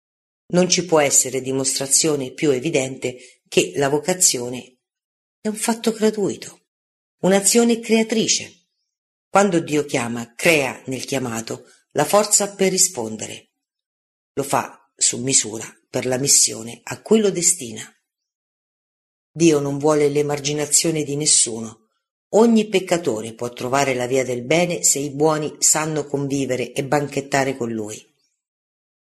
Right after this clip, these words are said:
La missione di Gesù e quindi anche della Chiesa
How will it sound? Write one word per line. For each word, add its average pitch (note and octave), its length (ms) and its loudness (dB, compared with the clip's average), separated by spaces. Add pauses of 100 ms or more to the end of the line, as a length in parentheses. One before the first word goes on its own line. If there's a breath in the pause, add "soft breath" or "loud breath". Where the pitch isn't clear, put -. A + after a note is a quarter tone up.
La C#3+ 120 2
missione D#3+ 420 4
di C#3+ 120 -2
Gesù C3 480 0
e C3 120 -10
quindi B2+ 440 -4
anche C3 300 -4
della B2+ 260 -2
Chiesa D3+ 500 2